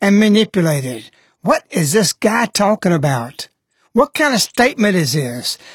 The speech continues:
"I respect you as Archbishop, but I don't respect what you're saying." He continues with this statement, "Misused and manipulated in a fashion that violates our religious principles.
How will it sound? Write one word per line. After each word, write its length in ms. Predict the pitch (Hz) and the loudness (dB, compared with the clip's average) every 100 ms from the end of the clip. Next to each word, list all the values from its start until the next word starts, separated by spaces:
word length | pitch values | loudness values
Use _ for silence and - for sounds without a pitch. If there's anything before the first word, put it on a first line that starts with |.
| - - | -12 -2
"I 140 | 254 | 0
respect 640 | 302 277 - - 285 - | 2 -2 0 0 0 -2
you 100 | 269 | -2
as 100 | 262 | 2
Archbishop, 800 | 233 226 202 180 - - 175 165 - - | 2 2 0 0 0 2 -2 -4 -10 -8
but 100 | - | -2
I 100 | 202 226 | 0 2
don't 140 | 240 | 2
respect 400 | 220 - 226 196 | 0 0 0 0
what 160 | 190 262 | -4 0
you're 160 | 190 | 0
saying." 640 | 175 185 160 135 117 120 - _ _ _ _ _ _ _ _ - | 0 -2 -2 -4 -6 -10 -16 _ _ _ _ _ _ _ _ -2
He 120 | 220 | 0
continues 600 | - 233 262 247 196 143 | 0 0 2 2 2 2
with 120 | 196 | 0
this 120 | 220 160 | 0 -2
statement, 600 | - 190 180 139 185 - - - - | 0 0 0 -4 -6 -12 -20 -10 0
"Misused 600 | 220 208 240 294 302 - | 2 2 2 2 2 0
and 160 | 233 214 | 0 2
manipulated 760 | 226 254 - 202 190 190 190 | 4 2 0 2 2 2 -2
in 120 | 220 | 0
a 80 | 185 | -2
fashion 600 | - - 285 285 - 262 | -2 -2 0 0 0 0
that 120 | 214 | 0
violates 600 | 147 208 262 262 233 226 | 0 0 0 2 0 -2
our 180 | - 202 | -2 0
religious 560 | 180 180 214 247 247 220 | 2 2 2 2 0 -4
principles. 800 | - 226 214 - 156 143 127 | -2 0 2 0 -2 -4 -6